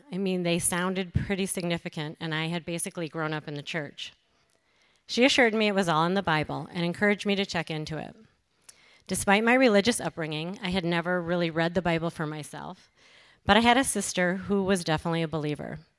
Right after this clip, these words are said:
My family and I considered her kind of a Jesus freak at the time.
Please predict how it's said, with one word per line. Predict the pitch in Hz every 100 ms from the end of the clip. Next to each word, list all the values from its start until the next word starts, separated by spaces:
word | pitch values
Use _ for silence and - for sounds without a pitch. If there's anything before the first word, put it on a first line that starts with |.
| _ _ _
My | 175
family | 175 196 202 214 214 220
and | 196
I | 175 175
considered | 170 180 - 165 165
her | 165 160 165
kind | - 160
of | 147
a | 147
Jesus | 139 147 147 -
freak | 143 - -
at | 151
the | -
time. | - 135 -